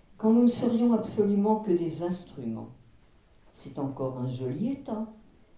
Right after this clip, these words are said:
et une sensation à nul autre pareille que de se sentir vibrer. Laissez donc le vent courir un peu dans vos cordes. Bon,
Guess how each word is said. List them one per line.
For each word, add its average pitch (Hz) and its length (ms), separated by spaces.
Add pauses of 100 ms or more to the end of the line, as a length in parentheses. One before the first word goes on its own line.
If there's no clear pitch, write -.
(280)
et 160 80
une 147 120
sensation 135 760
à 143 80
nul 151 280
autre 254 300 (160)
pareille 202 500 (460)
que 160 100
de 156 120
se 160 160
sentir 160 500
vibrer. 240 580 (640)
Laissez 160 720
donc 131 440 (160)
le 147 160
vent - 520 (260)
courir 180 480
un 135 240
peu 110 100 (440)
dans 139 180
vos 131 140
cordes. - 540 (3500)
Bon, 160 120